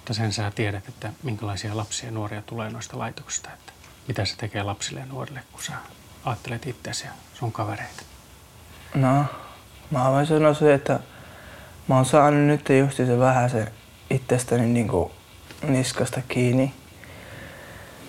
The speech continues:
Speaker 2: Mulla ei oo semmoista omaa arvoa tällä hetkellä. Jos mulla on rahaa, ihan sama kuka kysyy, mä annan sitä. Niinku, jos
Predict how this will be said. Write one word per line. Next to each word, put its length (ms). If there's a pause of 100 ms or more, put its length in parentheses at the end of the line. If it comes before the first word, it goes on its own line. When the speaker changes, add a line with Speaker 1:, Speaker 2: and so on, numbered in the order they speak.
(360)
Speaker 2:
Mulla 240
ei 100
oo 60
semmoista 440
omaa 460
arvoa 360
tällä 240
hetkellä. 480 (1000)
Jos 240
mulla 300
on 140
rahaa, 560 (800)
ihan 220
sama 280
kuka 260
kysyy, 560 (200)
mä 280
annan 300
sitä. 200 (1500)
Niinku, 440 (1800)
jos 520